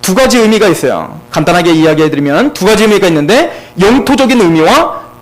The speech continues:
주권적인 의미가 있습니다. 통치적인 의미가 있어요. 즉, 영토적인 의미는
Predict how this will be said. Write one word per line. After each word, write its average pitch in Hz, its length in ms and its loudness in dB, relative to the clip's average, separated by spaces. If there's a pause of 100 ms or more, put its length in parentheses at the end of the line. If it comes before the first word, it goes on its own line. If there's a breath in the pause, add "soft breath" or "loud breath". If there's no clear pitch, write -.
(100)
주권적인 240 580 0
의미가 185 280 2
있습니다. 123 360 -4
통치적인 277 600 0
의미가 175 260 0
있어요. 135 360 -2 (480 loud breath)
즉, 196 240 -2
영토적인 294 500 2
의미는 196 520 2